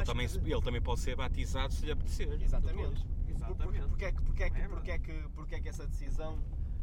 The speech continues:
Speaker 1: não, não cabe, não cabe à própria criança?
Speaker 3: Mas isso, isso também vem um bocado da, da cultura, e estavas a
Speaker 1: Não,
Speaker 3: falar e é
Speaker 1: a, a,
Speaker 3: verdade.
Speaker 1: a, essa, a, a religião cristã, eh, supostamente, supostamente, imagina, Jesus só foi, só foi, eh, só foi batizado aos trinta ou aos trinta e três,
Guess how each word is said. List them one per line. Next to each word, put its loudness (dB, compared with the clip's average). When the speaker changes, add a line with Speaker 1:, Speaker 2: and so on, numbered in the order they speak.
Speaker 1:
não, -2
não -2
cabe, 0
não -2
cabe -2
à -2
própria -2
criança? -4
Speaker 3:
Mas 0
isso, 0
isso -4
também -2
vem -4
um -8
bocado 0
da, 0
da 0
cultura, -2
e -2
estavas -2
a -4
Speaker 1:
Não, -4
Speaker 3:
falar -2
e -4
é 0
Speaker 1:
a, -2
a, -4
Speaker 3:
verdade. -2
Speaker 1:
a, 0
essa, -2
a, -2
a 0
religião -4
cristã, -4
eh, -10
supostamente, -8
supostamente, -2
imagina, -2
Jesus -8
só -6
foi, -6
só -8
foi, -6
eh, -6
só -4
foi -6
batizado -6
aos -8
trinta -10
ou -6
aos -10
trinta -10
e -14
três, -12